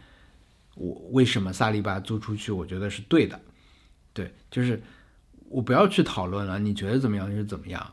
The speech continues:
我有我自己的看法，我的看法未必完全是我自己的看法，我，我的看法就是来自我关注的人，我吸取了他们的想法，但是我，这些想法对不对呢？我不期-，我不期待是因为被你认同而对，而是希-，我是希望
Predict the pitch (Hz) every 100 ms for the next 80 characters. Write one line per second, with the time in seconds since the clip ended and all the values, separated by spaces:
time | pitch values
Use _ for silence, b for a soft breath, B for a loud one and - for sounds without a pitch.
0 | - 98 110 131 117 95 110 92 90 107
1 | 101 98 110 123 196 175 123 156 139 107
2 | 123 123 113 98 107 95 - 98 92 95
3 | 95 98 110 131 139 107 117 95 104 120
4 | 98 92 113 127 127 110 92 87 87 95
5 | B B 101 - 127 120 95 98 104 110
6 | 110 95 92 117 117 - b b b 131
7 | 127 120 110 b b b b - - -
8 | 170 170 117 127 - 151 120 123 117 101
9 | 95 123 - - - 110 120 175 - 175
10 | 165 123 120 110 101 - - _ _ _
11 | _ - 147 170 170 - 165 123 107 131
12 | 107 104 95 92 95 98 101 110 110 -
13 | - 107 117 127 - 143 135 120